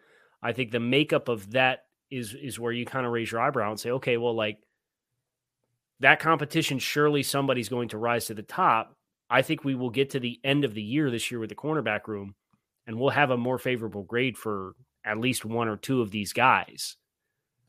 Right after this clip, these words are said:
uh, because they're, they're g-, gonna have to have fought for playing time,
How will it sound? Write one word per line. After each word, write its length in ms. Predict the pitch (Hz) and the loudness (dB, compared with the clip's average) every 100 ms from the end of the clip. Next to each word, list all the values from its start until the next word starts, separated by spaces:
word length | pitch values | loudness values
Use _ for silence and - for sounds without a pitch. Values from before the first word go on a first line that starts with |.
| _ - | _ -8
uh, 280 | 104 101 98 | -4 -4 -4
because 260 | 107 113 | -4 -4
they're, 120 | 113 107 | -4 -6
they're 140 | 113 107 | -6 -6
g-, 140 | 117 104 104 | -8 -12 -2
gonna 200 | 117 110 | 0 0
have 300 | - 123 - | 4 6 6
to 80 | 113 | 0
have 220 | 104 - - - | -4 -6 -12 -16
fought 520 | - 127 120 - - - | -6 2 2 2 -8 -14
for 220 | - 107 | -8 -6
playing 380 | 127 117 113 107 | -2 0 0 -4
time, 300 | - - | -12 -16